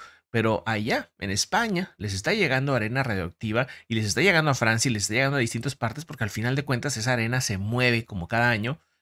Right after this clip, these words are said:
nada más que con la diferencia de que se ha calculado y se ha detectado en Europa, con estos sensores radioactivos, se ha detectado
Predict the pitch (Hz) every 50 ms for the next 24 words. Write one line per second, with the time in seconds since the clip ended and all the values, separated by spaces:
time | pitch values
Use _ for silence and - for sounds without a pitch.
0 | _ _ - 254 277 240 208 208 202 - - 208 196 - _ _ - 139 131 127
1 | 123 123 120 135 135 151 147 139 - - - _ - 98 104 98 - - 101 -
2 | - 107 107 117 123 127 131 - 139 139 156 160 160 143 131 151 - _ _ _
3 | _ _ _ - 117 117 - 139 147 165 185 190 180 180 156 131 - - - -
4 | 190 165 117 95 - _ _ _ _ _ _ _ _ _ _ - - 95 110 127
5 | 156 180 190 180 156 165 165 202 - _ _ _ _ _ - 104 107 123 139 131
6 | 156 - - 110 104 - 123 131 135 127 131 131 139 139 139 - 147 127 143 160
7 | - _ _ - - - 131 127 131 147 143 160 139 - - 123 113 139 - _